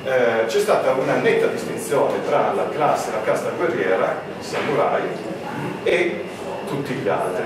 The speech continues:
per cui si può dire che mentre noi abbiamo avuto una traiettoria evolutiva come europei, tale per cui sì, abbiamo mantenuto il servizio militare, i nostri nonni hanno fatto le guerre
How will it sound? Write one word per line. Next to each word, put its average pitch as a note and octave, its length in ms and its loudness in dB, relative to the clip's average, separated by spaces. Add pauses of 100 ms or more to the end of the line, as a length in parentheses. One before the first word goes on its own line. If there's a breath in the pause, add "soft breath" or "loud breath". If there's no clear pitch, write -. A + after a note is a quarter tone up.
per G#3+ 260 4
cui C#3 320 0
si - 140 -4
può F3+ 140 0
dire B2+ 400 0
che C#3 320 2 (800)
mentre G3+ 460 2
noi D#3 600 2
abbiamo - 300 2
avuto D3+ 220 -2
una - 100 0
traiettoria B2+ 520 2
evolutiva - 500 0
come - 260 0
europei, C#3 580 2
tale C#3 220 2
per D3 220 0 (120)
cui D#3 380 2 (880)
sì, - 340 -4 (200)
abbiamo B2+ 420 0
mantenuto B2+ 480 -2
il - 40 -2
servizio - 400 -2
militare, C3+ 580 0 (1000)
i B2+ 80 0
nostri D3 420 2
nonni D3 440 4
hanno C3 180 0
fatto C3 960 2
le - 80 4
guerre - 760 2